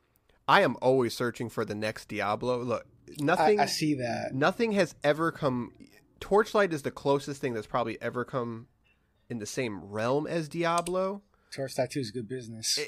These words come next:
Speaker 1: it is, but,
Speaker 2: Very good
Speaker 1: but it
Speaker 2: business.
Speaker 1: still doesn't hit the same way Diablo does. It just doesn't. I don't know what, even, even Diablo three, the one that people hate, that twenty-five million people bought, um,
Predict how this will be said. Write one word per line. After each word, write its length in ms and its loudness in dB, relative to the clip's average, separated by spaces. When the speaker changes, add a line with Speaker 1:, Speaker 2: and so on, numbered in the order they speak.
Speaker 1:
it 80 8
is, 240 6
but, 120 0
Speaker 2:
Very 140 -2
good 160 -6
Speaker 1:
but 180 0
it 80 4
Speaker 2:
business. 100 -4
Speaker 1:
still 300 -2
doesn't 560 0
hit 420 -6
the 80 -6
same 420 0
way 220 2
Diablo 480 -2
does. 320 -14
It 60 -12
just 260 -2
doesn't. 360 0
I 80 0
don't 120 2
know 100 6
what, 240 4
even, 440 -2
even 260 -4
Diablo 320 4
three, 180 2
the 80 4
one 140 4
that 100 2
people 300 -4
hate, 300 0
that 320 -4
twenty-five 560 2
million 220 -2
people 260 -8
bought, 280 -4
um, 400 -2